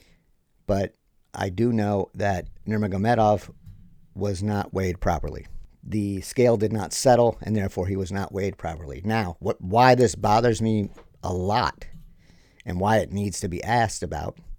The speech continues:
is because the U F C served as its own commission. So I don't know who was operating the scale, but that is something that should be found out. Who operated the scale? Why wasn't it, why wasn't it handled properly? Why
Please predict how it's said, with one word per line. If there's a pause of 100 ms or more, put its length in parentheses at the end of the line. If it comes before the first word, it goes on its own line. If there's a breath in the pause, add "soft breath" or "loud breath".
(720 soft breath)
is
because (800)
the
U
F
C
served
as
its
own
commission. (720 soft breath)
So
I
don't
know
who
was
operating
the
scale,
but (180)
that
is
something
that
should
be
found
out. (300 soft breath)
Who
operated
the
scale? (460 soft breath)
Why
wasn't
it, (320)
why
wasn't
it
handled
properly? (420 soft breath)
Why